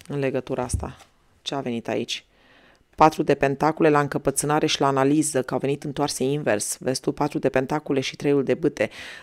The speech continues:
Uh, să nu mai fii încăpățânat și să nu mai analizezi, pentru că tu aici ești în energia asta a eremitului, da? Să ieși din energia eremitului, unde tot analizezi, tot desfaci firul în patru, ci pur și simplu să lași lucrurile la simplu.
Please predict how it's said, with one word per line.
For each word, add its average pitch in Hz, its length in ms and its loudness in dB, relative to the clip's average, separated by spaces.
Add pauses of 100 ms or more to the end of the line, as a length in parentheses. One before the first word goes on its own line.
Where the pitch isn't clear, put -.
Uh, 143 480 4 (320)
să 151 480 0 (140)
nu 165 240 -6
mai 180 200 -4
fii 165 260 -6
încăpățânat 151 920 -2
și - 200 -2
să 165 120 0
nu 175 120 0
mai 175 120 2
analizezi, 156 540 2
pentru 151 240 -4
că 143 100 -2
tu 185 140 -2
aici 175 320 4 (120)
ești 180 340 2
în 156 100 -2
energia 151 540 0
asta 151 180 -2
a 143 80 4
eremitului, 139 520 0
da? 185 240 0 (260)
Să - 180 2
ieși 165 220 6
din 165 100 0
energia 147 400 2
eremitului, 139 480 0
unde 135 220 -2
tot - 180 -6
analizezi, 160 640 4
tot 143 300 -4 (360)
desfaci 156 480 -2
firul 156 240 -2
în 135 60 -6
patru, 190 380 -2
ci - 140 -6
pur - 160 -8
și - 100 2
simplu 208 300 -2
să - 140 -8
lași 185 240 -2
lucrurile 160 420 0
la 151 100 -2
simplu. 147 500 -4